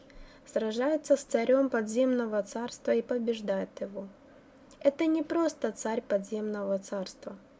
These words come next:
Его имя — зверь. То есть это очень мощное, неуправляемое, если хотите, звериное, темное начало, власть диких инстинктов.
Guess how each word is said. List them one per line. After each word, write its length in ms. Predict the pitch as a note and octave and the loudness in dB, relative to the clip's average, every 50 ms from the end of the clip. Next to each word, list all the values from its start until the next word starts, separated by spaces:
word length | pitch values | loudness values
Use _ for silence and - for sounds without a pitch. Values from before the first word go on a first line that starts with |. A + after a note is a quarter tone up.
| - - - - - - - - - | -20 -20 -20 -20 -20 -20 -20 -12 -4
Его 300 | A3 A#3 B3+ B3 C#4 D#4 | 2 2 4 8 8 6
имя — 460 | C#4+ - C#4 C#4 D4 D4 D4 D4 C#4 | 6 6 4 4 6 6 6 6 4
зверь. 500 | C#4 - G#3 G#3 - A3 G3+ F#3 F#3 - - - - - - - - - - - - - | 2 -2 -8 -6 -4 -4 -4 -4 -6 -10 -14 -20 -20 -20 -20 -20 -20 -20 -20 -20 -8 2
То 120 | - C4+ D4 | 6 6 6
есть 200 | D#4+ D#4 - E4+ | 6 4 0 0
это 260 | F4 E4+ - E4 D#4 | 0 0 0 0 0
очень 420 | - - D4+ D4 - - D4 C#4 | 2 2 0 0 0 0 2 2
мощное, 540 | B3+ B3+ C4 C4 B3+ B3+ - - A#3+ A#3 A3+ | 2 4 2 2 0 -2 -4 -4 -4 -2 0
неуправляемое, 1000 | A3+ B3 C4+ C#4 B3+ - - A#3 A3 G3+ G#3 G#3+ A3+ B3 B3+ B3 B3 A#3+ B3 B3+ | 0 2 2 2 2 0 -4 -4 -4 -4 -2 -2 0 0 0 0 0 0 0 0
если 220 | C4+ - - A#3 | -2 0 -2 -2
хотите, 560 | A3 - - A3 - - B3 A#3 - - A3 | -2 0 -4 -4 -2 -2 -4 -2 0 -2 -2
звериное, 720 | G#3 F#3+ G3+ G#3+ A#3+ B3 C#4 D4+ E4+ D4 A#3+ A3 G#3 G3 | -2 0 4 6 6 6 6 6 4 4 2 2 0 -2
темное 500 | F#3+ - - C4 B3+ B3+ B3 A3+ A3 G#3 | -2 0 2 2 4 4 2 0 -2 -2
начало, 600 | G3+ F#3+ F#3 F#3 - - - A3 A#3+ B3 A#3+ G#3 G3 - - - - - - - | -4 -4 -4 -6 -6 -4 -4 -4 -2 -2 -2 -4 -6 -10 -20 -20 -20 -20 -14 -8
власть 420 | A3+ G#3+ A#3 C4 C#4+ C#4+ C4+ - | -2 0 2 4 4 4 2 2
диких 440 | - A#3+ A#3 - - - A#3 - - | -4 -6 -6 -4 -2 -4 -4 -2 -2
инстинктов. 680 | A3+ A3 G3+ - - - G#3+ G3 G3 G3 - - G3 G3 | -6 -6 -6 -8 -8 -6 -6 -6 -6 -8 -10 -12 -14 -14